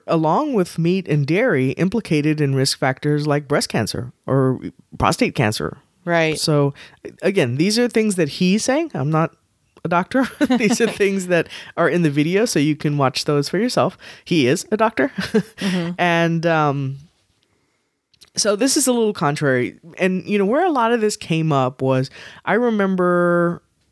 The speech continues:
Speaker 1: the Mediterranean diet, and a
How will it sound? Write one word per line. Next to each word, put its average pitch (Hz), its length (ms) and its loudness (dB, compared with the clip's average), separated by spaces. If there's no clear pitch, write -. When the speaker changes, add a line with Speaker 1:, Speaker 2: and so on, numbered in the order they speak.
Speaker 1:
the 156 120 0
Mediterranean 139 840 0
diet, 107 380 0
and 131 340 -4
a 127 80 -6